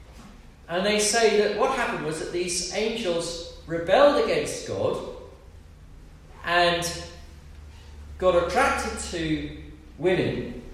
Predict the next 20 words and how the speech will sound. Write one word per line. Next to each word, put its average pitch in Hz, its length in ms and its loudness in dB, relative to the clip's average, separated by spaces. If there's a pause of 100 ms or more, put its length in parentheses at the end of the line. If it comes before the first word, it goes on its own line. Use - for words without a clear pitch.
(480)
humans, - 680 -2
human 143 300 -6
women, 107 480 -6 (500)
and 170 380 0 (640)
married 156 480 4
them, 151 180 0
had - 140 -4
sex 247 400 -2
with 139 80 -6
them, - 380 -2 (540)
and 180 480 2 (360)
as 190 200 2
a 185 40 2
result, 240 520 4
there 185 100 2
were 180 180 4
born 202 580 4
to 190 100 -6
these 170 300 -4
women, 113 480 -4